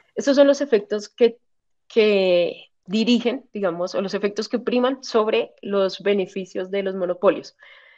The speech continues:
Que los beneficios de los monopolios sabemos que son las, las patentes, o más bien podemos mirarlo como el precio que están dispuestos a pagar por, eh, por patentes de, o por innovaciones. Entonces podemos hacer como una, un acercamiento a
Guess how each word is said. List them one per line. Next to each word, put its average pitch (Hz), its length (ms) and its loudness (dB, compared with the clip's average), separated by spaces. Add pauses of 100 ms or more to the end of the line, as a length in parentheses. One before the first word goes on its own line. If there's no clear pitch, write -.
(260)
Que 220 300 8
los 220 160 2
beneficios 208 360 -2
de 247 80 4
los 247 140 0
monopolios 226 440 -2
sabemos 202 260 -4
que 214 100 -12
son 170 500 -6
las, 180 440 -8
las 185 240 -2
patentes, 175 600 -4 (340)
o 185 440 0
más 190 160 0
bien 180 160 -4
podemos 180 260 -6
mirarlo 180 360 -2
como 196 200 -4
el 190 100 -4
precio 208 360 2
que 240 100 -2
están 175 380 -4 (580)
dispuestos 214 640 0
a 214 140 0
pagar 185 460 0
por, 214 340 -2 (500)
eh, 170 480 -10 (460)
por 180 200 -6
patentes - 680 -6 (120)
de, 170 340 -6 (140)
o 180 140 -4
por 175 140 2
innovaciones. 151 600 -6 (720)
Entonces 202 500 -2
podemos 226 300 2
hacer 233 280 4
como 214 220 -6
una, 202 460 2
un 226 100 -2
acercamiento 196 640 -2
a 185 300 -4